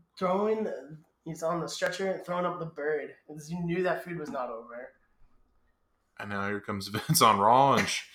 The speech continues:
Speaker 2: Shawn looking like Shawn of old right there.
Speaker 1: It's so funny watching Shawn Michaels in this time. Like, he was so good in the nineties, and then he just, he left with his back injury.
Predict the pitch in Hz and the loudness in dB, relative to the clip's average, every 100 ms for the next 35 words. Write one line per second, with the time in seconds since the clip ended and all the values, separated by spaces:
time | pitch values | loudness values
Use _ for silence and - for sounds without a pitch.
0 | - - - - - 117 127 123 123 127 | -20 -20 -8 0 8 10 10 8 4 4
1 | 117 110 - _ _ _ _ _ - - | 2 2 0 _ _ _ _ _ -16 -4
2 | 90 107 117 123 196 - 107 101 120 185 | 2 4 6 6 6 8 6 6 2 2
3 | 147 - _ _ _ _ _ _ _ _ | 2 -2 _ _ _ _ _ _ _ _
4 | _ _ _ - 170 - - - - 160 | _ _ _ -10 -8 -4 -6 -6 -6 -4
5 | 143 135 - 160 151 - 156 151 123 127 | -4 -4 -4 -4 -4 0 2 2 -2 -4
6 | 156 151 147 131 - - 127 135 156 143 | -6 -4 -8 -10 -10 -8 -6 -6 -6 -8
7 | 117 - _ _ _ _ - 196 190 - | -12 -18 _ _ _ _ -8 -4 -2 -4
8 | 190 214 247 233 190 131 127 123 127 127 | -4 0 2 2 2 -2 -6 -10 -10 -10
9 | - - 156 147 160 - - - 151 143 | -12 -8 -6 -4 -6 -8 -14 -14 -12 -12
10 | 131 135 113 - 147 143 143 131 131 135 | -8 -6 -6 -8 -12 -12 -4 -2 -2 -4
11 | 117 117 120 123 | -12 -14 -14 -16